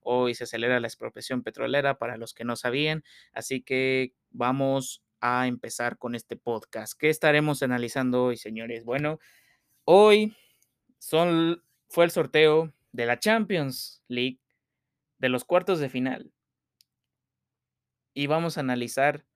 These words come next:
lo que pasó el día de hoy. Vamos a ver, sobre todo,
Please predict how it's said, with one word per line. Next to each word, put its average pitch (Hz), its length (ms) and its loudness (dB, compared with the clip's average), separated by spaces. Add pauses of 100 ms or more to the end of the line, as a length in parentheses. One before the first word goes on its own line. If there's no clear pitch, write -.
(180)
lo 139 240 0
que 151 100 -2
pasó 120 520 -4 (160)
el 139 200 0
día 120 220 -2
de 110 120 -10
hoy. 110 200 -12 (440)
Vamos 139 340 0
a 123 80 -2
ver, 131 300 2 (440)
sobre 120 340 -4
todo, 180 500 2